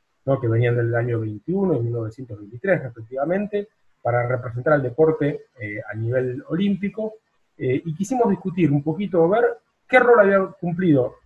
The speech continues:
en el, en el primer peronismo, y particularizamos después un poquito en, en su revista, ¿no? Eh, si tuvieses que decir algo, ¿qué, qué es lo más interesante que te parece de esas humildes, eh, líneas que escribimos?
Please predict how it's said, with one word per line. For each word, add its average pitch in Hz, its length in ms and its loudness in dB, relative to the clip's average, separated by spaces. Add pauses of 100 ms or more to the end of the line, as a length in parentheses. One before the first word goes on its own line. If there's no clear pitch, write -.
(120)
en 120 160 -2
el, 117 500 0
en 127 80 -6
el 120 140 -6
primer 175 240 2
peronismo, 226 640 -2
y 160 80 -8
particularizamos 196 720 0
después 190 240 -6
un 190 100 -2
poquito 196 240 -6
en, 208 160 -2
en 135 160 -4
su 139 180 -6
revista, 120 560 -4
¿no? 165 280 -6 (320)
Eh, - 180 -4
si - 100 -16
tuvieses 294 300 0
que 156 100 0
decir 151 240 0
algo, 202 500 0 (520)
¿qué, 226 140 -10
qué 285 100 0
es 269 60 2
lo 226 80 0
más 175 220 0
interesante 147 520 0
que 127 80 -4
te 123 80 -4
parece 156 300 -4
de 117 260 -2
esas 113 240 -4 (180)
humildes, 135 640 2 (440)
eh, 110 260 -8
líneas 131 280 2
que 113 60 -8
escribimos? 98 500 -4